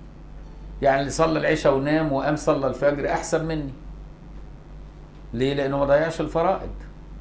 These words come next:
فلازم الانسان يكون عنده حاجات ايه، اولويات ياخد باله منها. يعين ذا الحاجة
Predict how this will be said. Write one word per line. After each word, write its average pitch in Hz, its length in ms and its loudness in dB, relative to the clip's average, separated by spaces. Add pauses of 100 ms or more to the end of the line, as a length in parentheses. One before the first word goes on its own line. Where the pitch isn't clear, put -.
(480)
فلازم 139 440 4
الانسان 131 420 -2
يكون 127 320 -6
عنده 123 260 -4
حاجات 113 440 -2
ايه، 131 240 -4
اولويات 104 640 0 (240)
ياخد 101 380 -2
باله 85 200 -6
منها. 73 260 -10 (2250)
يعين 143 520 2
ذا 131 120 4
الحاجة 131 540 4